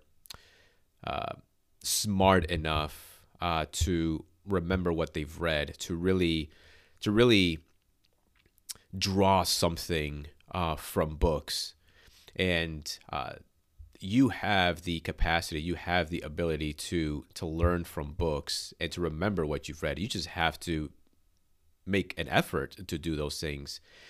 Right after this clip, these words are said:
And one of the ways that you can do that is just write things down at the end of a chapter. Um, it is a helpful way to remember things. And I struggle with this as well. I mean, I don't always remember what I've read in a, in a particular chapter, or I might not even remember what the, a, a chapter <laughs> was about.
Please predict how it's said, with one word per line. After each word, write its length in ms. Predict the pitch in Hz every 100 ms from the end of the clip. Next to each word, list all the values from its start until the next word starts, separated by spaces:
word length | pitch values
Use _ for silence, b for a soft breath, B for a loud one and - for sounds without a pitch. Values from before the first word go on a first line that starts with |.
| B B
And 360 | - 87 80 76
one 440 | 73 82 90 101
of 140 | 95 85
the 80 |
ways 260 | 82 85 87
that 120 | 78
you 80 | 82
can 180 | - 76
do 120 | 92
that 180 | 87 85
is 100 | 85
just 240 | - -
write 240 | 80 82 82
things 380 | 90 80 78 -
down 540 | 76 80 78 73 73 -
at 140 | 78
the 180 | 82 73
end 300 | 80 78 71
of 100 | -
a 60 | -
chapter. 600 | - - 76 - 73 71 B B B B B B B -
Um, 240 | 85 80 80
it 100 | 87
is 140 | 80
a 60 | 76
helpful 440 | - 90 - 85
way 420 | 80 80 78 78 b b -
to 260 | 92 82
remember 440 | 78 80 85 80 73
things. 380 | - 78 76
And 160 | - 95
I 60 | 151
struggle 280 | - 107
with 120 | 98 95
this 180 | 92
as 100 | 82
well. 220 | 85 107 90
I 20 |
mean, 160 | 82
I 120 | 73 87
don't 220 | 107 98
always 500 | 95 101 95 87 80
remember 500 | 87 85 87 85 80
what 380 | 73 85 85 -
I've 240 | 82 73
read 240 | 80 85 -
in 180 | 82
a, 260 | 80 78 76
in 140 | - 82
a 40 |
particular 480 | 78 76 92 - 80
chapter, 480 | 76 - 85 - 80
or 200 | 78 80
I 40 |
might 240 | 82 87 82
not 180 | 82 -
even 340 | 90 80 78
remember 480 | 80 76 107 90 80
what 300 | 76 82 -
the, 200 | 80 -
a, 200 | 80 90
a 20 |
chapter 380 | - - - 90
<laughs> 120 | 95
was 140 | 110 -
about. 380 | 82 95 76